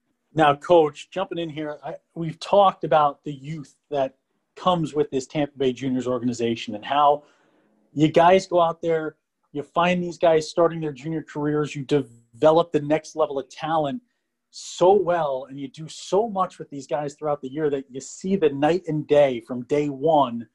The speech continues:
to the final game of the regular season. Can you talk about kind of the mindset there in the recruiting game for you guys? I mean, what, what are you guys looking for there? How do you find so much, so much young promise that you turn into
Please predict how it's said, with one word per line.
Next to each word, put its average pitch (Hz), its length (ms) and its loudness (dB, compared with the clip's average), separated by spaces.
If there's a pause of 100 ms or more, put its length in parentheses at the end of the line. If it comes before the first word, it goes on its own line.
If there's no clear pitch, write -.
(280)
to 160 100 -2
the 143 120 0 (200)
final 156 380 -2
game 143 280 -2
of 135 60 -4
the 127 80 -10
regular 135 360 -4
season. 139 680 -8 (720)
Can 214 120 4
you 214 60 2
talk 262 300 2
about 320 180 2
kind 220 140 0
of 202 60 -2
the 185 80 0
mindset 170 640 -4
there 156 220 2
in 156 80 -6
the 151 80 -6
recruiting 165 480 -8
game 117 280 -12
for - 60 -18
you 107 140 -8
guys? 113 300 -2
I 127 60 -2
mean, 147 200 0
what, 190 260 2 (400)
what 170 180 4
are 254 60 4
you 254 100 0
guys 208 300 4
looking 180 500 -10
for 165 240 -2
there? 156 480 -8 (420)
How 190 220 -4
do 233 80 -6
you 214 120 -2
find 180 420 -8
so 175 340 -4
much, 165 500 -10
so 190 120 -8
much 180 220 -10
young 170 400 -2
promise 180 580 0
that 165 180 -12
you 147 140 -18
turn 185 420 -8
into 165 480 -12